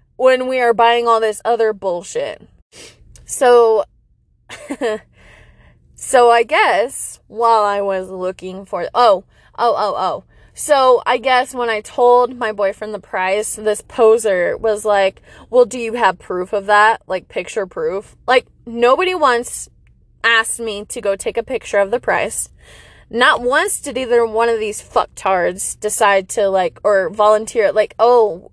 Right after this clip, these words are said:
actually, we need to go look and actually do their fucking job and go look at the price their fucking sel-, <laughs> them fucking selves." But no.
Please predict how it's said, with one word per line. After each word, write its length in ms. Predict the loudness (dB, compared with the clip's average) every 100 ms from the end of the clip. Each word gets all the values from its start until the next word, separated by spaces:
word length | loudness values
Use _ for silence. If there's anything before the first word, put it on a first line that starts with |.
| _
actually, 440 | -2 -2 -2 -4
we 200 | -4 -8
need 160 | -8 -8
to 60 | -4
go 180 | -2
look 400 | 0 2 2 0 -4
and 200 | -6 -4
actually 360 | -4 -4 -4 -6
do 200 | -4 0
their 140 | 0
fucking 460 | 0 -4 -4 -12 -4
job 480 | 2 4 4 0 -6 _ _ _ -8
and 180 | -4
go 100 | -2
look 180 | 0 -2
at 80 | -6
the 80 | -10
price 300 | 0 2 2
their 160 | -6
fucking 500 | -4 -4 -4 -8 -10
sel-, 400 | -6 0 2 2 -4 _
<laughs> 120 | _
them 240 | -10 -10
fucking 400 | -4 -6 -4 -12
selves." 720 | -6 0 2 4 2 -2 -12 -20 _ _ _ _ _ _ _
But 200 | 0 0
no. 280 | 2 -2 -4